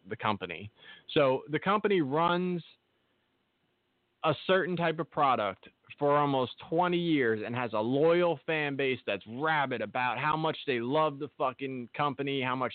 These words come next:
they love this, they love that. They're waving the C Z W flag for all these years. You just decide one day, "We're going another direction." And then the stance from you, Joey, is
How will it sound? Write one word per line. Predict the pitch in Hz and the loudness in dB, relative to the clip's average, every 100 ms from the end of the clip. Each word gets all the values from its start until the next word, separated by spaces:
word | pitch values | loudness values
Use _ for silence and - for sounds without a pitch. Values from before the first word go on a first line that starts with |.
| 117 | -2
they | 110 | -2
love | 123 156 147 | 2 2 2
this, | 131 143 - | 2 0 0
they | 123 | -2
love | 123 151 143 | 0 0 0
that. | 131 135 131 | 0 0 0
They're | 117 | -2
waving | 127 147 143 143 | 0 0 0 -2
the | 127 | -4
C | 147 131 | 0 0
Z | 127 | 2
W | 131 123 120 - | 0 2 -2 2
flag | 131 120 110 | 2 2 2
for | 131 | 4
all | 120 | 4
these | 113 110 120 | 4 0 0
years. | 110 107 | 0 2
You | 123 170 | 2 2
just | 180 - | 2 -2
decide | 147 - 175 170 | -6 2 2 2
one | 151 135 | 0 -2
day, | 131 127 123 123 _ - - - _ _ | 0 0 0 -4 _ -20 -20 -20 _ _
"We're | 160 196 | 2 4
going | 170 160 | 4 4
another | 165 175 | 4 4
direction." | 190 214 - 135 92 95 _ _ _ _ _ _ _ _ _ _ _ _ _ _ _ _ _ _ _ _ - | 4 2 2 -6 -10 -16 _ _ _ _ _ _ _ _ _ _ _ _ _ _ _ _ _ _ _ _ -2
And | 156 165 | 0 2
then | 160 156 156 156 98 _ _ _ _ _ _ _ _ | 2 2 0 -4 -8 _ _ _ _ _ _ _ _
the | 156 156 - | -2 -2 2
stance | 196 185 175 | 2 2 0
from | 165 143 | -2 0
you, | 180 277 | 2 2
Joey, | 202 165 143 147 147 | 2 2 4 4 2
is | - 156 151 143 | 0 2 4 2